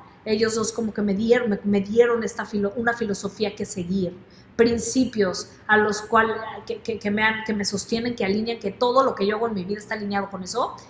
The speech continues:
Pero antes de esa filosofía, yo estuve brincando, por ejemplo, la primer filosofía fue,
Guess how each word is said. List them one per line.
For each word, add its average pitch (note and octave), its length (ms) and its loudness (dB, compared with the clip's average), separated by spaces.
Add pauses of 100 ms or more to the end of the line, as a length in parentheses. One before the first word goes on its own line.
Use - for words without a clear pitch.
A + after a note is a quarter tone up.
(260)
Pero B3 200 10
antes F4 380 6
de D4 80 2
esa D4+ 160 -2
filosofía, A#3 640 0 (460)
yo A3+ 160 6
estuve C4 380 4
brincando, A#3 420 2
por A#3 100 -2
ejemplo, A3 260 0
la G3 180 8
primer D4 340 4
filosofía C4+ 760 2
fue, A#3+ 320 2